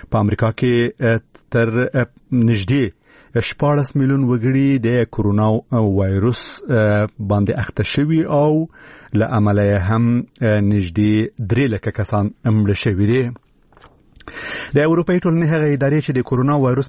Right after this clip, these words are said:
پر ضد واکسین ارزوي، وایي له سایبري حملې سره مخامخ، شوې. امستردام میشت د اروپایي ټولنې د درملو دغې ادارې په داسې حال کې د سایبري حملې راپور ورکړی چې اروپایي هیوادونه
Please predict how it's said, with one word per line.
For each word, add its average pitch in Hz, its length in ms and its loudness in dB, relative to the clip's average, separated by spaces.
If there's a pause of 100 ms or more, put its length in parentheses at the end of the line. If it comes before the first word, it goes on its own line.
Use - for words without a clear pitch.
پر 107 120 -2
ضد 123 220 -2
واکسین 120 400 0
ارزوي، 120 400 2
وایي 123 240 2
له 120 80 0
سایبري 107 400 0
حملې 107 480 2
سره 101 180 0
مخامخ، 98 400 -2 (460)
شوې. 104 340 -2 (520)
امستردام 104 460 0 (100)
میشت 131 220 -2
د 135 140 -4
اروپایي 143 320 2 (140)
ټولنې 139 400 0
د 135 160 0
درملو 127 420 2
دغې 131 240 0
ادارې 131 260 0
په 135 100 -4
داسې 139 220 -2
حال 131 220 0
کې 139 120 2 (440)
د 113 380 0
سایبري 113 340 0 (160)
حملې 107 340 0
راپور 151 320 0
ورکړی 139 340 -2
چې - 60 0 (460)
اروپایي 113 400 0
هیوادونه 156 480 0